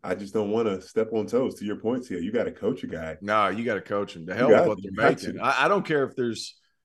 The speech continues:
Speaker 2: if there's, like, for example, like, s-, some kids are focused on just that. They're trying to get paid right now. 'Cause a lot,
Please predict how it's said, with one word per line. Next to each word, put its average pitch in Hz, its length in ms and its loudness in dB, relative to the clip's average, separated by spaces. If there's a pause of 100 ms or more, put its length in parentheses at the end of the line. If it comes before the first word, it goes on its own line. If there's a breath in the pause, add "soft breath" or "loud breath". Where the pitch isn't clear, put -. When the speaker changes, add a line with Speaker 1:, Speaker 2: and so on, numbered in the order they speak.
(140)
Speaker 2:
if 113 260 -4
there's, 101 640 -2 (140)
like, 117 220 0
for 139 140 -2
example, 101 640 -4
like, 101 280 -6
s-, 151 200 -10
some 196 160 -4
kids 208 240 -2
are 165 60 -6
focused 160 500 -4
on 117 100 -4
just 120 280 -6
that. 135 180 0
They're 123 100 -6
trying 139 200 -6
to 131 60 -6
get 127 160 -6
paid 123 200 -4
right 120 180 0
now. 120 220 -6
'Cause 101 160 -12
a 123 40 -4
lot, 151 240 0